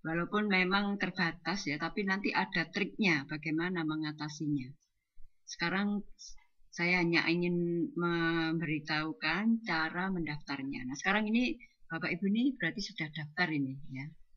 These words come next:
Nah, kalau nanti yang berbayar tuh di sini ngekliknya. Ini di bawah ini ada tulisannya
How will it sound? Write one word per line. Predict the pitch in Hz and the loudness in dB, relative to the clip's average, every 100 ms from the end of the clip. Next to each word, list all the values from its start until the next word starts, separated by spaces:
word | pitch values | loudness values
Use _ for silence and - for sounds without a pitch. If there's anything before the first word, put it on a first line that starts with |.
| _ _ _ _ - _ - | _ _ _ _ -20 _ -8
Nah, | 151 | -4
kalau | 160 202 202 | 0 2 2
nanti | 214 202 | 0 0
yang | 220 220 | 0 0
berbayar | 202 170 185 185 214 | -2 0 2 2 2
tuh | 226 254 | -2 -2
di | 160 | 0
sini | 247 220 208 226 | 0 2 0 -2
ngekliknya. | 175 180 - 151 151 | -2 -4 -4 -4 -2
Ini | 147 143 | -4 -4
di | 151 | -6
bawah | 143 139 | -10 -6
ini | 147 139 | -4 -4
ada | 143 - | -6 -8
tulisannya | 156 147 151 | -8 -4 -2